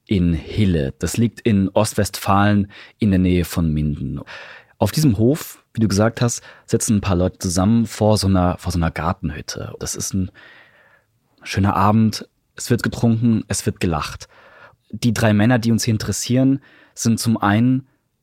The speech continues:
Karl Pannhorst. Das ist ein Mann Anfang fünfzig,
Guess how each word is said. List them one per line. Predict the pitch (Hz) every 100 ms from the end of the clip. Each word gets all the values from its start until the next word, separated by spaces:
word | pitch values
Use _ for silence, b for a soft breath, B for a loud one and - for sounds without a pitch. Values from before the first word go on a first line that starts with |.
| -
Karl | - 110
Pannhorst. | 110 - 110 117 139 151 - - _ _ _ _ _ _
Das | 95 101
ist | 101
ein |
Mann | 95 98
Anfang | 95 95 98
fünfzig, | - 123 - 120 113 -